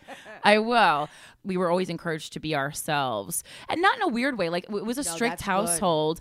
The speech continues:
Speaker 2: We had a, I had to bring home straight A's. I had to get my shit done. Like, certainly, I think my biggest flaw is, like, my, um, constant search for perfection. But I am just kind of able,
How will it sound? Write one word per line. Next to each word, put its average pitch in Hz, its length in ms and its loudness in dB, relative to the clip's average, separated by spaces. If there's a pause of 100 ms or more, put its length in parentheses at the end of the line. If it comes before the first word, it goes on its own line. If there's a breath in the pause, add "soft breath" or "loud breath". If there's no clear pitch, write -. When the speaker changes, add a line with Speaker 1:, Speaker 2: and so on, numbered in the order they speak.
(200 loud breath)
Speaker 2:
We 233 120 -2
had 233 180 0
a, 214 180 0
I 170 80 0
had 165 200 -2
to 202 60 -4
bring 226 200 -4
home 233 200 0
straight 233 360 -10
A's. 170 440 -6 (280 loud breath)
I 175 80 0
had 170 200 -2
to 170 180 -4
get - 360 -8
my 185 140 -4
shit 175 220 -8
done. 180 200 -4
Like, 170 140 -8
certainly, 262 400 -6 (220 loud breath)
I 196 100 -4
think 196 180 -6
my 170 140 -4
biggest 175 420 -8
flaw 156 340 -2
is, 151 280 -6
like, 151 220 -6 (280 loud breath)
my, 156 680 -4
um, 139 500 -6
constant 165 640 -4
search - 380 -4
for 143 460 -8 (100)
perfection. 262 1000 -6 (300 loud breath)
But 208 140 0
I 196 160 2
am 208 160 0
just 196 200 -4
kind 180 240 -4
of 170 80 -6
able, 151 400 -8